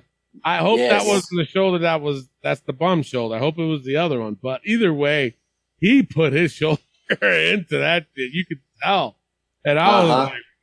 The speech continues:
Speaker 1: "Wow, okay." Either way, you're right. I hope that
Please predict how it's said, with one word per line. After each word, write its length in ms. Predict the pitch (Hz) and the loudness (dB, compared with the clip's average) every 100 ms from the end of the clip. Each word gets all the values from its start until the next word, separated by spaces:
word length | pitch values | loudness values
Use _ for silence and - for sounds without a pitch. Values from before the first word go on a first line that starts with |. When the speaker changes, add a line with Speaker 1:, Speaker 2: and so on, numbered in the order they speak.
| 131 | -4
Speaker 1:
"Wow, 600 | 143 156 143 131 110 - | -2 0 0 -2 -4 -4
okay." 720 | 151 196 190 160 160 160 165 - _ _ _ _ - | 0 0 0 -2 0 0 -2 -8 _ _ _ _ 0
Either 300 | 262 262 226 | 2 4 4
way, 400 | 220 226 214 - _ _ _ | 2 2 0 -2 _ _ _
you're 160 | 160 165 | -2 2
right. 300 | 170 190 160 | 4 2 0
I 180 | 135 151 | -2 0
hope 240 | 143 180 170 | 0 0 0
that 200 | 175 | 0